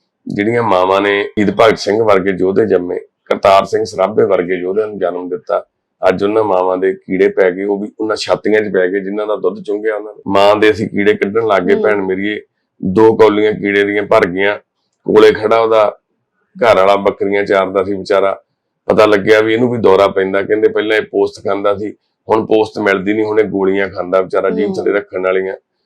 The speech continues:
Speaker 1: ਦੋ ਬੱਚੇ ਆ ਨਿੱਕੇ ਨਿੱਕੇ, ਉਹ ਵੀ ਬੱਕਰੀਆਂ ਚਾਰਦੇ ਆ, ਕਦੇ ਸਕੂਲ ਨਹੀਂ ਗਏ। ਤੇ ਉਹ ਮਾਂ ਤੜਫ ਰਹੀ ਆ, ਚੀਕਾਂ ਮਾਰ ਰਹੀ ਆ। ਉਹ ਪੰਜਾਬ ਦੇ ਲੋਕਾਂ ਨੂੰ ਪੁੱਛ ਰਹੀ ਆ ਵੀ ਇਹ ਉਹੀ ਪੰਜਾਬ ਆ, ਜਿੱਥੇ ਇਹਨਾਂ ਮਾਵਾਂ ਦੇ ਵਾਸਤੇ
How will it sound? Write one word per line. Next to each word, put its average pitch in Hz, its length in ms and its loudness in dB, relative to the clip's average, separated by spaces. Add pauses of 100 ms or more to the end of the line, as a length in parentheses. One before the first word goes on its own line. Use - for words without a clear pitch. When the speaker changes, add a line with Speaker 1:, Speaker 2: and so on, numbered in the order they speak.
(240)
Speaker 1:
ਦੋ 110 260 6
ਬੱਚੇ 104 300 4
ਆ 110 40 6
ਨਿੱਕੇ 110 280 0
ਨਿੱਕੇ, 113 300 0
ਉਹ 110 120 2
ਵੀ 127 100 0
ਬੱਕਰੀਆਂ 104 400 -2
ਚਾਰਦੇ 98 380 0
ਆ, 104 40 0
ਕਦੇ 98 220 -2
ਸਕੂਲ 101 380 -6
ਨਹੀਂ 113 160 -8
ਗਏ। 98 240 -2 (440)
ਤੇ - 60 4
ਉਹ 151 120 8
ਮਾਂ 113 480 4 (500)
ਤੜਫ 117 280 2
ਰਹੀ 110 260 0
ਆ, 120 60 -2
ਚੀਕਾਂ 117 420 -2
ਮਾਰ 95 260 2
ਰਹੀ 101 200 0
ਆ। 104 160 0 (340)
ਉਹ - 120 2
ਪੰਜਾਬ 113 460 4
ਦੇ 117 80 0
ਲੋਕਾਂ 107 340 2
ਨੂੰ 107 160 0
ਪੁੱਛ 101 260 -2
ਰਹੀ 107 240 -2
ਆ 101 160 0 (480)
ਵੀ 127 140 4 (120)
ਇਹ 120 80 0
ਉਹੀ 107 260 2
ਪੰਜਾਬ 120 440 2
ਆ, 190 140 -8 (640)
ਜਿੱਥੇ 127 680 0 (540)
ਇਹਨਾਂ 131 240 2
ਮਾਵਾਂ 104 400 2
ਦੇ 110 140 2
ਵਾਸਤੇ 98 540 0